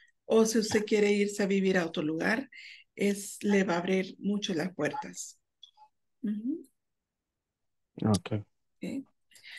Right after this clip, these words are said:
Speaker 1: Am, sí, así que, eh, continúen ahí, no se den por vencidos. Eh, como les decía anteriormente, van a tener res-, retos,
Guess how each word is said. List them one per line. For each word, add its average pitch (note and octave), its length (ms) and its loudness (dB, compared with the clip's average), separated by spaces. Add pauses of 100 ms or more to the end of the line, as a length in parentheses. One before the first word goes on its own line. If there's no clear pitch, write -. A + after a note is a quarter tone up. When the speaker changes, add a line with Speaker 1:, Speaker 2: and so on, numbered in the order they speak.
(300)
Speaker 1:
Am, F#3+ 1800 2 (180)
sí, F4 220 4
así A#3 320 4
que, G#3+ 340 4 (340)
eh, G3 340 6
continúen G#3+ 640 4
ahí, A#3+ 400 2
no G#3+ 160 -2
se A3+ 160 0
den A3 220 4
por G3+ 200 -2
vencidos. A3+ 880 -2 (640)
Eh, F#3+ 600 4
como F#3+ 160 2
les F#3+ 160 2
decía G3 280 2
anteriormente, G3 580 0
van G3 180 2
a F#3+ 100 0
tener F#3+ 260 -2
res-, G3 400 0
retos, G#3+ 760 -2